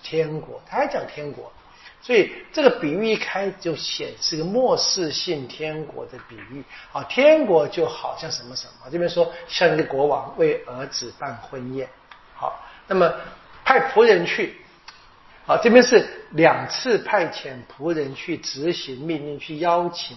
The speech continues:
人啊。那这个比喻跟前面那个二元户的比喻也蛮像的，也是两，两次嘛。啊，对，也是，所以可以很清楚，这边是，是对应的了啊。这边是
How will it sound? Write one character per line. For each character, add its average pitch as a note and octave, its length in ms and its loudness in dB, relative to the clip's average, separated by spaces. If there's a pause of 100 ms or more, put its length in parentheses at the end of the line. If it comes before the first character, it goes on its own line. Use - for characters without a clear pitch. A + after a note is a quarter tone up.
(140)
人 G#2+ 100 -16 (380)
啊。 - 80 -16 (380)
那 G3+ 80 -4
这 D4 100 0
个 A#3+ 80 8
比 D3 140 0
喻 D#3+ 160 0
跟 G3 160 2
前 D#3+ 240 -8
面 F3+ 100 -2
那 E3+ 60 0
个 D#3+ 200 -4
二 F3+ 120 0
元 C#3 180 -6
户 D3 260 -8
的 B2+ 120 -6
比 A#2+ 160 -16
喻 C3+ 180 -12
也 C#3 80 -6
蛮 B2+ 220 -14
像 D3 240 -12
的， C3+ 100 -12
也 C3 60 -8
是 F3+ 120 -10
两， D#3+ 160 -6 (360)
两 - 240 -14
次 - 240 -8
嘛。 A#2 60 -12 (760)
啊， - 80 -20 (140)
对， B2 100 -8
也 C#3 100 -4
是， E3+ 240 0 (200)
所 A3+ 120 4
以 G3+ 40 10
可 A3 100 6
以 F#3 160 8
很 C#3+ 180 -4
清 G#3+ 160 -4
楚， D#3+ 120 -8
这 G3+ 100 -2
边 G3 140 2
是， F#3 120 -6 (200)
是 G3 100 -8
对 G3 260 4
应 E3+ 200 0
的 B2+ 100 -2
了 - 80 -6
啊。 - 240 -10 (400)
这 B3+ 140 0
边 A#3+ 100 8
是 - 60 0